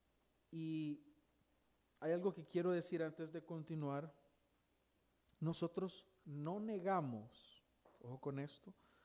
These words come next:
no negamos la posibilidad de que Dios pueda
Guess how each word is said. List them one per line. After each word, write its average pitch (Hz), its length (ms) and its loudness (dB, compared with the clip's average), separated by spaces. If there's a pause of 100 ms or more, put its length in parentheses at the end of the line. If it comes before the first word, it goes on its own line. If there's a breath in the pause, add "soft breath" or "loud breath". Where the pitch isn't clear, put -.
(240 soft breath)
no 147 180 4
negamos 175 720 4
la 147 260 2
posibilidad 147 760 4
de 156 140 0
que 135 160 0
Dios 139 560 2 (1160 soft breath)
pueda 147 540 6